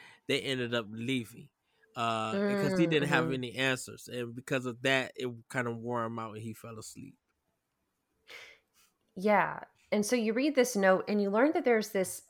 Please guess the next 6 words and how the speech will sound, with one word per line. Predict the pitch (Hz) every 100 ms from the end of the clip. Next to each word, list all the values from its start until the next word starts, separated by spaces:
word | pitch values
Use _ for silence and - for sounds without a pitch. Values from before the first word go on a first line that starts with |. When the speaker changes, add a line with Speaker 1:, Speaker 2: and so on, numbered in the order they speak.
| _
Speaker 2:
sunken | - 208 214 240 196 175 - _
head | - - 175 151 151 151 _ _ -
in | 165
the |
bayou | 147 131 127 131 - 160 - _ _ -
somewhere. | 156 - 143 -